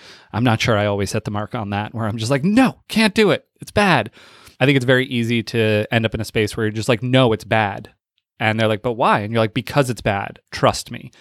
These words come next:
It's like, well, I feel like you do need to be able to explain the stories, the experiences that you've had in the past, the anecdotes that you've heard, the blog posts that you've read that have really informed your thinking. But I think that is a big part of what it means to continue on in this profession and be able to do the work and,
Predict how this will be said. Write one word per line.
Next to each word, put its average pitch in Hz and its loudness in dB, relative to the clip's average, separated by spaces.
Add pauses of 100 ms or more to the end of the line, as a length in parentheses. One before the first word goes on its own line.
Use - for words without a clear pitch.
(320)
It's - -16
like, 147 -12
well, 196 -8
I 147 -2
feel 196 4
like 190 2
you 156 2
do 139 4
need 131 0
to - -6
be 120 2
able 120 -2
to - -6
explain 117 -2
the 123 -2
stories, 110 2
the 127 4
experiences 117 2
that 113 -2
you've 110 -8
had 104 -4
in - -10
the 98 -10
past, 135 0
the 110 0
anecdotes 110 -2
that 123 -10
you've 113 -12
heard, 127 2
the 110 2
blog 110 2
posts 113 -2
that - -8
you've 110 -8
read 107 0
that 110 -4
have 107 -6
really 110 2
informed 104 -6
your 101 -4
thinking. 127 0 (420)
But 123 4
I 120 4
think 123 2
that 113 6
is 110 4
a 107 0
big 104 0
part 113 0
of 101 -2
what 107 2
it 104 0
means 104 -2
to 107 -2
continue 104 -4
on 104 2
in 104 -4
this 104 -2
profession 113 2
and 110 -6
be 107 -2
able 107 -2
to - -6
do 110 -2
the 110 -4
work 113 -2
and, 110 -2